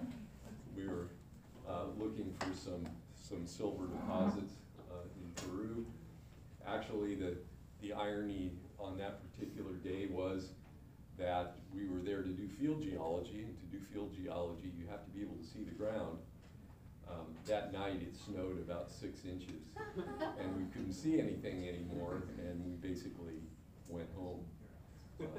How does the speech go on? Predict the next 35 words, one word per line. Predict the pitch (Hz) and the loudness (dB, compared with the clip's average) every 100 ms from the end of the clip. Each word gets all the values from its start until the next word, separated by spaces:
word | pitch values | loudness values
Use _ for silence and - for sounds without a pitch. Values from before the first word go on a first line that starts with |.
| - 82 | -4 -6
after | 85 85 | -8 -6
that. | 80 78 - - - - - - - - | -6 -4 -6 -10 -14 -14 -14 -14 -14 -10
We, | 87 85 | -10 -6
we | 85 87 | -8 -6
took | 90 90 | -4 -2
our | - - - 87 | -4 -8 -8 -4
animals | 87 82 - - | -4 -4 -6 -6
and | 87 | -2
left. | 101 - - - - - - - - | 2 2 -2 -8 -12 -10 -10 -12 2
This | 143 147 151 | 8 8 8
is | 127 123 | 8 10
a, | 107 104 - - - | 10 8 4 0 2
a, | 110 | 6
a | 110 123 - 113 | 6 4 -2 -4
little, | 117 135 110 101 104 139 - - - - - | 2 6 6 6 2 -2 -6 -8 -8 -6 -2
uh, | 101 92 92 98 113 | 2 2 2 2 4
mining | 113 123 120 107 | 6 6 6 6
district | 92 120 - 104 - | 4 2 2 -2 0
in | 98 95 | -2 2
northern | 110 127 123 113 - | 4 4 4 2 0
Peru, | 113 139 160 - | 2 4 4 0
a | - | -2
place | - 95 - - | -2 -2 -2 0
called | 92 85 | 0 0
Cerro | - 98 95 87 | 0 2 2 2
Walgayo. | 90 104 117 123 127 143 - - - - - - - - - | 4 6 6 8 8 8 4 -6 -10 -10 -10 -10 -12 -10 -4
Um, | 92 90 90 - - - 98 | 0 2 0 -4 -10 -8 -2
I, | 95 92 - 90 | 0 0 -2 -4
I'm | 90 90 90 - | -2 -2 -4 -2
pretty | - | -2
sure | - 107 92 | 0 0 0
none | 92 | 0
of | 92 87 | 0 0
you | 95 | 0
have | 90 | -2